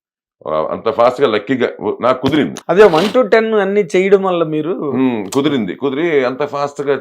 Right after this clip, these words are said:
Speaker 1: చేయడం వల్ల ఏమైపోయిందంటే ఇమ్మీడియట్ గా అక్కడ నుంచి వాంటెడ్, ఆ, అసిస్టెంట్ లాగా తయారయ్యాను.
Speaker 2: మ్మ్.
Speaker 1: అప్పుడు పిఎస్ ప్రకాష్ గారు ఎవరు లేరంటే మన, మన వాళ్ళు చెప్తే వెళ్ళి కలిసి పికప్,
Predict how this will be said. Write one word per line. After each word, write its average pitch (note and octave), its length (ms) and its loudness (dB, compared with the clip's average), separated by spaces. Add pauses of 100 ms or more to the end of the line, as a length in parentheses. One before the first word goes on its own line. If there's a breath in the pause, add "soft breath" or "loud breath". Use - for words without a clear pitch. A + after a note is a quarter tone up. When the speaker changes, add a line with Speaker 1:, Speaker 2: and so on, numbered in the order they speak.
Speaker 1:
చేయడం A#2+ 200 -2
వల్ల A#2 140 -4
ఏమైపోయిందంటే A#2 600 -4
ఇమ్మీడియట్ B2 260 -2
గా A2+ 160 0
అక్కడ A2 180 -4
నుంచి A2 200 -8
వాంటెడ్, A2 460 0
ఆ, F2+ 220 2 (600)
అసిస్టెంట్ F#2 300 -6
లాగా G2+ 100 0
తయారయ్యాను. E2 600 -4 (300)
Speaker 2:
మ్మ్. C#3 260 -12
Speaker 1:
అప్పుడు A#2+ 200 -2
పిఎస్ A2+ 280 -2
ప్రకాష్ F2+ 280 -2
గారు D#2+ 200 -4
ఎవరు E2+ 200 -4
లేరంటే E2 340 -6
మన, F2+ 200 -8 (720)
మన D#2+ 100 -6
వాళ్ళు E2+ 220 -2
చెప్తే - 200 -8
వెళ్ళి D#2 200 -8
కలిసి D#2 380 -12
పికప్, - 380 -12